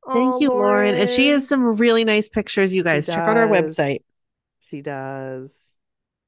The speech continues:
Speaker 1: Because
Speaker 2: Look
Speaker 1: they're
Speaker 2: at
Speaker 1: all
Speaker 2: that
Speaker 1: there.
Speaker 2: picture of her and Jensen. Nope,
Speaker 1: I mean,
Speaker 2: not
Speaker 1: he
Speaker 2: Jensen. Nope.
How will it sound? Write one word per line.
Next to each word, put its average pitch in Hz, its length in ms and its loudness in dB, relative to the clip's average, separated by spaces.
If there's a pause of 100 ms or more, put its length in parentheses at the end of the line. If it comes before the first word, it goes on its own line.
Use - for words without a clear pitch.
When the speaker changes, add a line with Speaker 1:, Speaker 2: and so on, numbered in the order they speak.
(180)
Speaker 1:
Because 175 200 -4
Speaker 2:
Look 226 60 0
Speaker 1:
they're 170 100 2
Speaker 2:
at 170 60 2
Speaker 1:
all 175 120 2
Speaker 2:
that 175 40 -2
Speaker 1:
there. 156 220 0
Speaker 2:
picture 170 180 -4
of 170 220 -8
her 156 360 -8
and 156 200 -10
Jensen. 131 640 -14 (580)
Nope, 170 240 -8
Speaker 1:
I 127 60 -4
mean, 127 160 -2
Speaker 2:
not 143 140 -4
Speaker 1:
he 196 300 0
Speaker 2:
Jensen. 196 280 -2 (340)
Nope. 151 540 -6